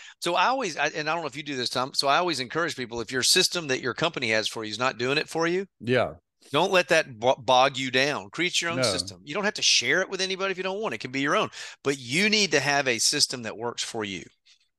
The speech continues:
Speaker 2: And you can communicate, and you may not, this may not work if you're in a really big organization and what's, what's happening is three levels above you, but you can communicate to your frontline manager, "Here's what I'm doing. Like, I have a
Speaker 1: Yes.
Speaker 2: plan.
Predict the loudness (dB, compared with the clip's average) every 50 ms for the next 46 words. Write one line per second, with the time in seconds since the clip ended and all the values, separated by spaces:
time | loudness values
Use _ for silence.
0 | _ _ -2 -2 -2 -2 -4 -6 -2 -2 -2 -2 -2 -4 -4 -4 -6 -8 -8 -6
1 | -4 -4 -4 -4 -4 -2 0 0 0 0 0 -4 -6 -12 -10 -8 -6 -6 -4 -4
2 | -2 -2 -2 -2 -4 -4 -6 -10 -18 -16 -12 -12 -10 -10 -10 -10 -10 -10 -10 -10
3 | -10 -12 -14 _ _ -18 -14 -12 -10 -10 -10 -10 -10 -10 -10 -10 -10 -10 -12 -12
4 | -12 -12 -12 -12 -14 -14 -14 -14 -14 -14 -14 -14 -14 -14 -14 -14 -16 -18 _ _
5 | _ _ -12 -12 -12 -12 -12 -10 -10 -10 -6 -4 -4 -4 -4 -6 -8 -8 -8 -10
6 | -12 -14 -18 _ -12 -10 -8 -8 -8 -8 -8 -10 -12 -12 -8 -6 -6 -6 -6 -6
7 | -10 -12 -12 _ _ -20 -20 -20 _ _ _ _ _ _ -6 -4 -2 -4 -4 -4
8 | -4 -6 -4 -4 -2 -2 -2 -2 -2 -2 0 0 0 0 -2 -6 -6 -6 -6 -6
9 | -4 -4 -6 -4 -4 -6 -6 -4 -4 -6 -6 -6 -6 -4 -2 -2 -2 -2 -2 -2
10 | -2 -2 -4 -6 -6 -4 -4 -2 -4 -4 -8 -12 -16 -12 -6 -4 -4 -4 -2 -2
11 | -2 0 0 2 2 2 4 2 2 2 2 2 0 0 -2 -2 -4 -6 -8 -10